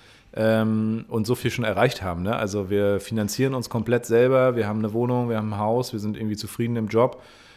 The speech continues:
ähm, wir haben glückliche Beziehungen, wir haben Hunde, also, ne, ein-, einfach mal zu schauen, was habe ich denn auf der Habenseite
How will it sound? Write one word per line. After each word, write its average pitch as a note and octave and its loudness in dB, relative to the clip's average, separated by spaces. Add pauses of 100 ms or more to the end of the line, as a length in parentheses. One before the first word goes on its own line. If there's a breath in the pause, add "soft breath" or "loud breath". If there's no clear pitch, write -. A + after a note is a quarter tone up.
(120)
ähm, G#2+ -2
wir G#2+ -2
haben G#2 0 (240)
glückliche A#2 -2
Beziehungen, C3 -2
wir A#2 2
haben G#2+ -2
Hunde, B2 0
also, A2+ 0 (240 loud breath)
ne, C#3 2
ein-, A#2 2
einfach A#2+ -2
mal A#2 0
zu - -6
schauen, A#2+ -2
was G#2+ -4
habe A#2 0
ich A#2 -4
denn A2+ -2
auf G#2 -6
der G2 -4
Habenseite A2+ 0